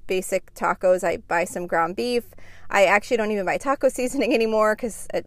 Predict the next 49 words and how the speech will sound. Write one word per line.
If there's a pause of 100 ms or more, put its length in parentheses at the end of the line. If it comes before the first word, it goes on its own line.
I've
just
gotten, (260)
I
don't
know,
I
just
got
so
lazy
with
it.
I
just
season
them,
season
the
meat
with
some
seasoned
salt
and
some
chili
powder, (1080)
and
we
like
it. (140)
So, (580)
um,
just
cook
that
up,
and
then
I'll
put
out
some
hard
shells,
some
soft
shells,